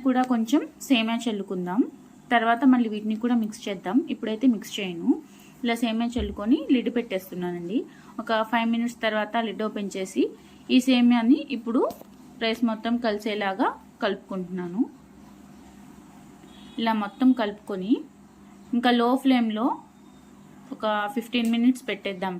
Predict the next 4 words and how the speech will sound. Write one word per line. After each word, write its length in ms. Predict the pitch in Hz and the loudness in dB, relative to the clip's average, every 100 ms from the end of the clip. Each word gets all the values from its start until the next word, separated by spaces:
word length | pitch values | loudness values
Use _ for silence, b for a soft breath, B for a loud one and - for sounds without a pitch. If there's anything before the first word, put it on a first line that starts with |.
| 175 | -4
ఫ్రెండ్స్. 300 | 208 370 - - - - - - - 220 | -2 -2 -4 -20 -20 -20 -20 -18 -6 -2
అన్నం 200 | 226 233 214 | 2 2 2
బాగా 300 | 208 208 233 - 190 | 0 0 -4 -4 -8
ఉడికిపోయిద్ది 760 | 196 233 226 214 185 156 208 | -8 -8 -4 -4 -4 -6 -4